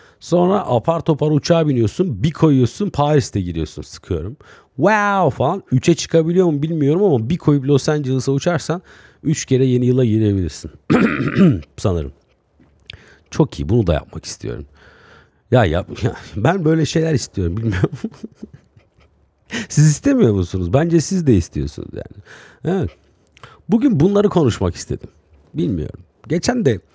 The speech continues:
bu konuştuklarımı öyle videoya konuşayım dedim. Video kamerayı açınca bir, içimde agresif bir şey çıkıyor. Sadece ses kaydı olduğunda daha tatlı tatlı anlatıyorum gibi hissediyorum. O yüzden bu yine sadece Spotify oldu.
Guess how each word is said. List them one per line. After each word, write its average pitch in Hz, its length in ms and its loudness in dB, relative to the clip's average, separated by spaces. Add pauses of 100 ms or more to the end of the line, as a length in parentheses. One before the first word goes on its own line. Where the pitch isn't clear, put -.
(440)
bu 170 100 0
konuştuklarımı 165 760 2
öyle 147 200 4
videoya 135 360 4
konuşayım 87 560 -2
dedim. 123 200 -8
Video 160 380 -2
kamerayı 131 420 -2
açınca 104 500 -4
bir, 98 80 -8 (120)
içimde 90 380 -8
agresif 82 540 -6
bir 87 60 -6
şey 80 180 -6
çıkıyor. - 320 -12
Sadece 190 320 -6
ses - 280 -6
kaydı 104 360 -4
olduğunda 92 400 -4
daha 80 200 -4 (520)
tatlı - 280 -2
tatlı 76 320 -4
anlatıyorum 73 560 -12
gibi - 140 -12
hissediyorum. - 580 -12 (360)
O - 40 -2
yüzden 95 320 0
bu 98 80 2
yine 92 160 0
sadece 78 320 -2
Spotify - 480 -12
oldu. 78 240 -12